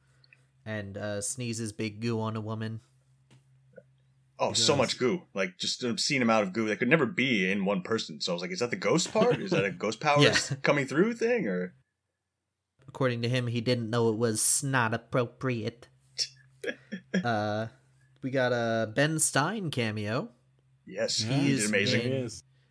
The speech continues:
Speaker 1: he's in all three live-action Casper movies now.
Speaker 2: Oh, okay, so they just did it for posterity's sake. That's interesting.
Speaker 1: Pretty much. They were just
Speaker 2: Ah.
Speaker 1: like, "Hey, Ben, do you wanna do something?" He's like, "I like money."
Speaker 2: Yeah, I'll do this one dance scene. Also, the best song of the movie is, is happening right now. Just, just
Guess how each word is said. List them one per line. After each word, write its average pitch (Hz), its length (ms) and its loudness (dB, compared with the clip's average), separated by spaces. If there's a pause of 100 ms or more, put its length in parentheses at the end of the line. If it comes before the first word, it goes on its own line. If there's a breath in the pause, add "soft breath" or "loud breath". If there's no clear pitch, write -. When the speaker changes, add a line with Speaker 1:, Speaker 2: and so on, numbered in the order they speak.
(140)
Speaker 1:
he's 123 240 -6
in 120 100 -6
all 120 200 0
three 135 280 -2
live-action 135 540 -4
Casper 131 380 -6
movies 104 400 -6
now. 107 300 -10 (1000)
Speaker 2:
Oh, 117 140 0
okay, 113 160 -2
so 107 120 -2
they 98 80 -2
just 92 140 -4
did 104 100 -4
it - 40 -10
for - 80 -18
posterity's 92 520 -6
sake. 80 180 -12
That's - 200 -10
interesting. - 340 -12
Speaker 1:
Pretty 139 140 -4
much. 110 320 -6
They 117 100 -2
were 110 60 -4
just 104 180 -2
Speaker 2:
Ah. 92 60 0
Speaker 1:
like, 110 120 -4
"Hey, 113 120 -4
Ben, 110 240 -6
do 107 60 -10
you 107 40 -6
wanna 107 160 -8
do 107 140 -8
something?" 110 300 -10
He's 110 200 -8
like, 101 300 -6
"I 110 100 -6
like 101 380 -6
money." 98 560 -6 (360)
Speaker 2:
Yeah, 113 280 -8
I'll 104 120 -4
do 110 140 -2
this 104 160 -4
one 95 140 -4
dance 90 280 -4
scene. 90 340 -6 (340 soft breath)
Also, 139 260 6
the 120 180 6
best 123 280 2
song 120 220 6
of 101 60 2
the 98 60 0
movie 90 300 -2
is, - 140 -8
is 90 160 -10
happening 90 340 -4
right 87 160 -4
now. 76 260 -8 (160)
Just, - 200 -6 (180)
just - 160 -8